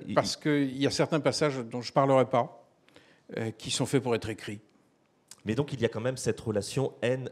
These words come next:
Speaker 1: haine-amour et et finalement, est-ce que cela en-, enchaîne sur la culpabilité aujourd'hui, ou, ou est-ce que c'est ce que vous avez pu ressentir ?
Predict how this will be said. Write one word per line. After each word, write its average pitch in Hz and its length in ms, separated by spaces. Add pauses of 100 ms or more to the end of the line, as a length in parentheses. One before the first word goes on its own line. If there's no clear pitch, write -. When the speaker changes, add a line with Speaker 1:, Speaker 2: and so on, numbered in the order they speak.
Speaker 1:
haine-amour 120 640
et 104 160 (560)
et 92 180
finalement, 139 420
est-ce 143 140
que 127 80
cela 139 420
en-, 117 340
enchaîne 135 320
sur 123 140
la 101 80
culpabilité 101 720
aujourd'hui, 90 500
ou, 85 100 (380)
ou 90 160
est-ce 101 120
que - 80
c'est 104 120
ce - 60
que 104 80
vous 95 140
avez 92 140
pu - 140
ressentir ? 87 560